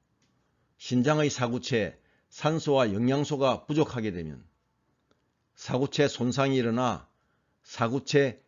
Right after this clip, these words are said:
여가율이 낮아져 만성 심부전증으로 진행됩니다. 나트륨 과잉 섭취로 체내에서 나트륨이 빠져나갈 때 칼슘이 함께 빠져나가게 되면,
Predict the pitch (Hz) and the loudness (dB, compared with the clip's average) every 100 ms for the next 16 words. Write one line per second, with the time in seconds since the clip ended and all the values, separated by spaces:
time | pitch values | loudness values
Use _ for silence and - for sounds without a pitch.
0 | - 104 107 127 139 123 110 135 135 104 | -8 -4 2 4 4 2 2 2 2 0
1 | 90 - _ _ _ _ - 98 123 123 | -4 -10 _ _ _ _ -8 -2 -2 0
2 | 139 131 - 123 120 131 127 123 117 123 | 0 0 -2 -2 0 0 0 -2 0 -2
3 | 131 - _ _ _ _ - 113 123 120 | -4 -10 _ _ _ _ -4 2 4 4
4 | 104 85 - - _ _ _ _ _ _ | 2 -2 -10 -20 _ _ _ _ _ _
5 | _ _ _ _ _ _ - 98 104 127 | _ _ _ _ _ _ -2 0 0 4
6 | 151 139 110 113 131 - - - 110 90 | 6 6 4 4 4 0 -4 -2 0 0
7 | - _ _ _ _ _ _ _ - 143 | -4 _ _ _ _ _ _ _ 0 4
8 | 151 147 131 104 101 135 147 131 - 131 | 6 4 4 2 2 2 2 4 4 4
9 | 143 131 110 95 87 73 - _ _ _ | 4 2 0 -4 -8 -10 -12 _ _ _
10 | _ _ _ _ _ - 123 123 147 143 | _ _ _ _ _ -4 0 2 2 2
11 | - 147 147 139 120 117 120 120 110 107 | 2 0 2 4 4 2 0 2 2 2
12 | 107 92 104 127 98 | 0 2 2 2 -2